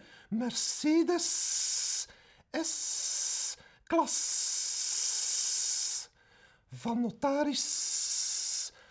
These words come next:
Lammens is gestolen. Wat een schande.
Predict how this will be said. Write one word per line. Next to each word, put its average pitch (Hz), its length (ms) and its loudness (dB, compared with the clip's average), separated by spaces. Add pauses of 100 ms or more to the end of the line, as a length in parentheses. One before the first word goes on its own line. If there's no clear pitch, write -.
(120)
Lammens 311 640 2 (1500)
is - 1300 0 (320)
gestolen. - 2250 0 (580)
Wat 226 300 -6
een 269 340 0
schande. - 2250 0